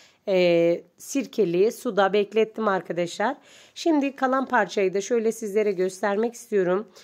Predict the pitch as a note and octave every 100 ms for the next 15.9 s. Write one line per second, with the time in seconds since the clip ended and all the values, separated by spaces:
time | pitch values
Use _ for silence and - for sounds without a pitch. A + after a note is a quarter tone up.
0 | - _ - F4 - C#4+ - B3 A#3 A3
1 | A3+ - G#3 G3 F#3+ F#3 G3 A3 - F#3+
2 | F3+ G#3 G#3 A#3+ B3+ - B3+ B3+ - C4+
3 | - A#3 G#3+ G#3+ G#3 G#3 G#3+ A#3+ A3+ A3+
4 | A3+ A3+ - A#3 B3+ B3+ - - _ D#4+
5 | D#4+ D4+ C4 G#3+ C4 C4 A#3+ A3+ A3 A3+
6 | B3 A#3 G#3+ G3 B3+ C#4 C4 G3+ F#3 G3+
7 | A3 A#3 G3+ G3+ F#3+ B3 - F#3 F#3 C4
8 | B3 G3+ F3+ F3+ A#3 C#4+ - A#3+ G#3 -
9 | F3+ E4 A3 G3+ F#3+ F#3+ F3+ F3+ G#3 F#3+
10 | G3 G#3+ F#4 - - - _ - D#4+ D4
11 | C4 C#4 C#4+ C#4+ A#3 G#3+ F#3+ F#3 F3+ F#3+
12 | A#3 F4+ C#4 B3+ G#3+ A#3 A3 A3+ A3+ G3+
13 | G3 F3+ F3+ B3 G#3+ F#3+ C4 D4 C4 D#4+
14 | D#4 B3 F#3 A3 A3 - G#3 G3 G3+ F3
15 | - A#3+ C4+ G3 - F#3 E3 G#3 F4